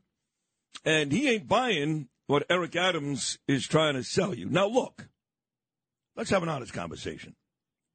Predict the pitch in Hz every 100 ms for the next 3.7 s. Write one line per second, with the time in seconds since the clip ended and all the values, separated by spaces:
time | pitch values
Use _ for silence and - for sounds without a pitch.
0 | _ _ _ _ - - _ _ _ -
1 | 226 226 180 - - - _ 123 135 131
2 | 175 208 160 170 - 160 143 131 127 -
3 | - 135 - 131 92 98